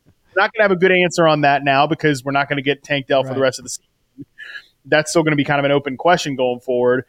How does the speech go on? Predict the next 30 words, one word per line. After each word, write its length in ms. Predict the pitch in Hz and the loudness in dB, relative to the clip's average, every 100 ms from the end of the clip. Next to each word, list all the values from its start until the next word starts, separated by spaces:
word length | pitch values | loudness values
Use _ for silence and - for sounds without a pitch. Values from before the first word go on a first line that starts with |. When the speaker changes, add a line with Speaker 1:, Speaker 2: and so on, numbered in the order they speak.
| - _ | -16 _
Speaker 1:
but 100 | 143 | 0
we 140 | 147 151 | 2 2
are 300 | 156 190 185 | 4 4 4
gonna 160 | 175 | 2
get, 220 | 156 165 | 2 2
like, 140 | 147 143 | 2 -2
another 680 | 131 131 143 147 143 139 131 _ _ _ _ _ _ | -2 2 2 4 2 0 -4 _ _ _ _ _ _
test 340 | - 151 - | -2 -2 -2
case 320 | - 147 139 151 | -2 -2 -2 -4
of 140 | 127 | -8
C 300 | - - 160 | -10 -8 -6
J 200 | 143 143 | -2 -2
Stroud 380 | 127 151 135 135 | -2 0 2 0
as, 180 | 131 120 | -2 -4
as, 220 | 143 127 | -6 -4
you 80 | 135 | -2
know, 180 | 131 127 | -2 0
that 340 | 135 143 135 | 0 0 0
guy, 300 | 143 135 127 | 0 2 0
'cause 360 | 120 139 117 131 - | 0 -2 -2 -10 -18
franchise 480 | - 156 170 185 170 | -6 -2 0 0 0
Speaker 2:
Mm-hmm. 80 | 143 | 2
Speaker 1:
quarterbacks 440 | 214 175 147 147 - _ _ _ - - | 2 2 2 0 -6 _ _ _ -10 -8
Speaker 2:
For 100 | 156 | -2
Speaker 1:
take 200 | 175 175 | -2 0
Speaker 2:
sure. 80 | |
Speaker 1:
pieces 260 | 185 202 - | 0 -2 -2
away 260 | - _ - | -14 _ -12
from 80 | - 147 | -6 -2
them, 160 | 143 | 0